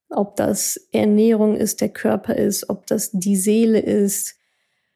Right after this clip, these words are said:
es hängt ja sowieso alles miteinander zusammen, aber es lohnt sich immer da reinzugehen und es lohnt sich auch mal, die eigenen Glaubenssätze zu überdenken und diese Brille mal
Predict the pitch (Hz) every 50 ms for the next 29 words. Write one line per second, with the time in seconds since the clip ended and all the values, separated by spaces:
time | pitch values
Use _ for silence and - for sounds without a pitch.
0 | _ _ _ - - - - - 240 269 277 269 226 196 202 202 202 190 - 220
1 | 233 233 - - - 190 190 190 190 - 208 190 190 - - - 214 208 202 202
2 | - - - - - 202 - 226 220 214 214 214 226 - 214 - - - 214 214
3 | 214 220 226 240 254 262 269 254 254 - - 226 208 - - - _ - 233 247
4 | 247 240 233 208 214 208 202 214 214 220 220 214 - 214 - 226 226 - 214 208
5 | 202 - - - 202 202 226 262 320 330 285 - - 247 - - - _ - 220
6 | 247 294 302 - - 254 262 262 - - - - - - 233 - 220 - - _
7 | - 226 226 254 269 269 254 240 220 - 190 - 220 240 262 247 233 - - -
8 | - - - - - - - 202 - 202 185 - 277 339 381 370 370 - 208 202
9 | 190 180 185 180 180 190 185 180 180 - - - 285 311 302 247 214 196 190 -
10 | -